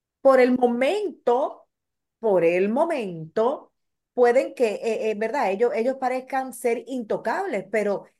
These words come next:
si cada vez más se crea una conciencia de una gobernanza empresarial que va, eh, eh, se ajuste a los valores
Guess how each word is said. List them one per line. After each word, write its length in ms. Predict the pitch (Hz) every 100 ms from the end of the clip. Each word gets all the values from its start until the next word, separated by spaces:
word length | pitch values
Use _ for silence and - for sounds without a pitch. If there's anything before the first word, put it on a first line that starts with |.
| _
si 380 | - - 277 -
cada 280 | 311 349 381
vez 220 | 349 -
más 360 | 208 196 -
se 160 | - 196
crea 260 | 240 247 240
una 340 | 262 254 254
conciencia 1000 | 240 208 190 - 247 233 190 160 160 135 - _ _
de 160 | 202
una 300 | 247 302 330
gobernanza 1080 | 302 294 254 220 214 220 226 208 - 147 - -
empresarial 960 | 226 226 226 220 196 208 190 160 160 _ -
que 120 | 254
va, 140 | 226 -
eh, 240 | 233 226
eh, 180 | 226 220
se 140 | 220 247
ajuste 460 | - 349 349 -
a 40 | 185
los 220 | 196 170
valores 800 | 196 185 202 233 208 165 165